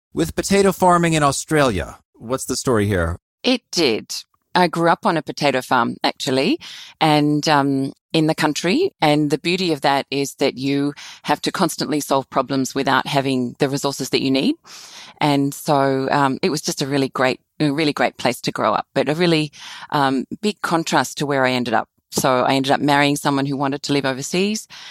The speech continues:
Speaker 2: and he wanted to be a banker. So we lived in Hong Kong, New York, Tokyo, Hong Kong, and then back to Australia again. So we have been not quite everywhere, but a lot of places, which is,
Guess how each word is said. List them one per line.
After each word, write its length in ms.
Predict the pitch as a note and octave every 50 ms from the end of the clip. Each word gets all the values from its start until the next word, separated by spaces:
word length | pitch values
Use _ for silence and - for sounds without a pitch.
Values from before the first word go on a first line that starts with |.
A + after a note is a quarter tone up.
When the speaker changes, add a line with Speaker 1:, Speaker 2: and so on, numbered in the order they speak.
| - - - -
Speaker 2:
and 200 | C#3+ C#3+ C3+ C3+
he 100 | C#3+ C#3+
wanted 220 | C3 C#3+ C3+ C3 -
to 60 | C3
be 60 | C#3
a 60 | C#3
banker. 360 | - - F3 F#3 F#3 - G3 F3
So 280 | - - - D3+ D3
we 140 | C3+ C#3+ C3+
lived 220 | C3 C3 B2+ -
in 100 | C3 B2
Hong 180 | B2 E3 F#3 F3+
Kong, 340 | - F#3 F3+ E3+ E3 D#3+ D#3
New 80 | D#3
York, 380 | F3 F3 F3 F3 E3+ E3 E3 - _ _
Tokyo, 560 | - F#3 F3+ F3 - - F3+ E3+ E3+ E3 E3
Hong 240 | E3 E3+ F#3 F3+ F3
Kong, 380 | - F3+ E3 D#3+ D#3+ D#3+ E3 - - - - - - - - -
and 180 | - D#3 D3 D3
then 220 | D3 C#3+ C#3+ - - -
back 220 | D#3+ D3 - - -
to 100 | - C#3+
Australia 420 | C3+ - - - B2 A#2+ B2 B2+
again. 300 | B2 - B2+ B2 A2+ G#2+
So 180 | - - D#3 D3+
we 140 | D#3+ F#3+ G3
have 220 | F#3+ G3+ F#3 - -
been 340 | D#3 C#3+ C#3 C3+ C3+ C#3+ - _ _ -
not 200 | - G4 - -
quite 240 | - - E3+ C3 -
everywhere, 380 | C3 - C#3 C3 A2 A#2+ C#3 -
but 160 | - E3 - _ _ -
a 40 | D#3
lot 280 | D3+ C#3+ C#3 C#3+ C3+ B2
of 80 | -
places, 500 | _ - A#2+ B2+ - - - - - -
which 180 | D3+ D3+ - -
is, 200 | D3+ C#3+ - -